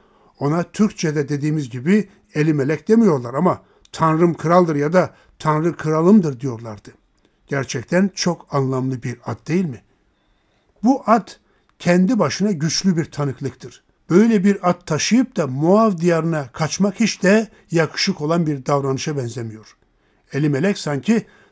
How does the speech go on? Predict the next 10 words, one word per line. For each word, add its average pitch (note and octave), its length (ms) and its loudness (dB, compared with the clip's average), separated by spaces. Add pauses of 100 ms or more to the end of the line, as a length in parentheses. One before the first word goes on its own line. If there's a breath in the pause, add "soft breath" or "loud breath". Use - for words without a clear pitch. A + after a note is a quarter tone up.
(160 soft breath)
Tanrı D#3+ 680 2
onun E3 300 2
kralı D#3 520 -4
değilmişçesine E3+ 1000 0 (420)
hareket - 480 -10
ediyordu. A#2 500 -18 (380)
Elimelek'in G#3+ 680 4
karısının F#3+ 520 2
adı F3 500 0
Naomi'ydi. D3+ 600 0